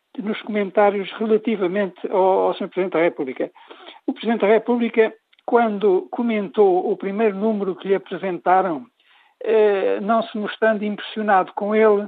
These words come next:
praticamente foi, enfim, foi crucificado pela, pela comunicação social e por arrasto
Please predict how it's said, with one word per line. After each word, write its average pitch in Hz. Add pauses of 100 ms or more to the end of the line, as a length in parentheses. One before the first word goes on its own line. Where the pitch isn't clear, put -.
(800)
praticamente 220
foi, 226 (1120)
enfim, 220 (100)
foi 202
crucificado 233
pela, 220
pela 220
comunicação 214
social 214 (260)
e 247
por 233
arrasto 208